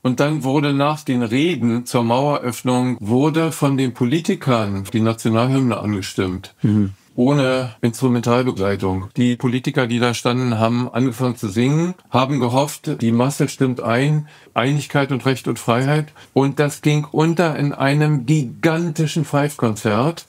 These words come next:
Speaker 1: Und die taz die ich ja damals abonniert hatte.
Speaker 2: Ja.
Speaker 1: Aber ich sage ja, ich war auch ein bisschen links unterwegs. Der hat das so gut gefallen, die hat dieses Nationalhymne untermalt von einem Five-Konzert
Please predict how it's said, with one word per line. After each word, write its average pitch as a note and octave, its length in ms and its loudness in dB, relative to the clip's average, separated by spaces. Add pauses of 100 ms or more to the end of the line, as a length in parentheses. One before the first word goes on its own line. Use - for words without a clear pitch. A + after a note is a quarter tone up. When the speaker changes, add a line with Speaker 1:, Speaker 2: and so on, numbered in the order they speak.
(140)
Speaker 1:
Und A#2+ 180 2
die C3+ 140 0
taz - 540 -2 (300)
die B2 200 -2
ich A#2+ 180 -2
ja B2 100 2
damals B2 640 -2
abonniert B2+ 560 2
hatte. C#3 440 0 (760)
Speaker 2:
Ja. F#2+ 160 -4
Speaker 1:
Aber A2 140 0
ich A2+ 60 0
sage B2+ 240 2
ja, F#2+ 240 -2
ich G2+ 120 -12
war A2+ 180 2
auch A2+ 140 -2 (100)
ein - 60 -20
bisschen A2+ 300 0
links A#2+ 220 0
unterwegs. G#2+ 680 -2 (140)
Der C#3 340 0
hat D3+ 140 0
das C3+ 160 -2
so D#3 120 0
gut D#3 180 -8
gefallen, B2+ 440 0
die B2 140 0
hat B2+ 360 -2
dieses B2+ 440 0
Nationalhymne C3 920 0
untermalt A#2+ 560 0
von C#3 180 -4
einem B2+ 340 2
Five-Konzert B2 1040 -2